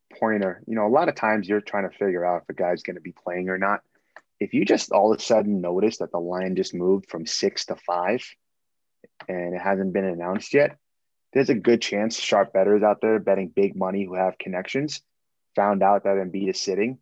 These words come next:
and that's why the line just moved from six to five in the, in the Wizards' favor. So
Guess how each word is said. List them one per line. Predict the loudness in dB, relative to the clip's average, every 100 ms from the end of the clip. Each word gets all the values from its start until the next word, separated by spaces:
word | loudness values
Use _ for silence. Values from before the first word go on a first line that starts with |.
| _
and | -4 -2
that's | -2 0
why | 0
the | 0
line | -2 -4 -4
just | -6 -4
moved | -4 -4
from | -8
six | -6 -6 -8
to | -4
five | -2 0 -2 -8 _ _ _ _ _ _
in | -8 -6
the, | -8
in | -8 -6
the | -4
Wizards' | -2 -2 -2 -6
favor. | -2 0 0 0
So | -2 -2